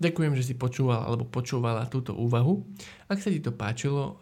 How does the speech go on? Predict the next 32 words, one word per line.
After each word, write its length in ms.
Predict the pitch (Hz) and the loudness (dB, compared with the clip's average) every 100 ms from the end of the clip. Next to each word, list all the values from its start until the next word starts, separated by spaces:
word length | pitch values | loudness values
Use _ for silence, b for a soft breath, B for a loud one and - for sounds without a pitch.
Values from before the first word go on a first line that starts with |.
| - | -8
tak 160 | 147 131 | -4 0
daj 160 | 113 | 0
like, 240 | 113 117 143 | 4 2 2
ak 100 | 175 | 0
sa 80 | 190 | 0
ti 80 | |
to 140 | - 127 | -2 -2
nepáčilo, 640 | 117 123 120 131 127 123 - | 0 -2 0 2 2 0 -4
napíš 320 | 214 - 143 | -4 -2 -2
prečo. 400 | - 123 120 117 B B B | 0 -2 0 -4 B B B
Napíš 300 | 160 147 131 | -6 -2 2
nám 180 | 123 120 | 4 4
na 80 | |
Discord 400 | 139 127 - 139 | 2 0 0 2
alebo 300 | 123 113 131 | 2 2 2
napíš 320 | 127 123 123 - | 0 0 -2 0
do 100 | 117 | 2
YouTube 380 | 127 127 123 - B - | 2 0 -6 -8 B -4
komentára. 720 | 135 139 127 123 123 120 117 B B B | 0 0 2 2 2 0 -2 B B B
Rád 260 | 160 170 151 | -2 -2 0
sa 40 | |
zlepším, 560 | 127 135 - 143 143 139 B B | 0 0 0 2 2 0 B B
alebo 240 | 175 175 151 | 2 4 6
ak 80 | 151 | 6
máš 240 | 147 143 | 4 4
hociakú 400 | 165 165 160 147 | 4 2 2 0
otázku 260 | 147 143 127 | 0 0 0
k 140 | 131 | 0
tejto 80 | 95 | 0
epizóde, 720 | 123 135 135 135 131 127 120 127 | 0 0 2 4 4 2 0 0
nejakú 320 | 123 117 120 | 0 0 0
ďalšiu, 480 | 123 123 123 143 | 2 4 4 2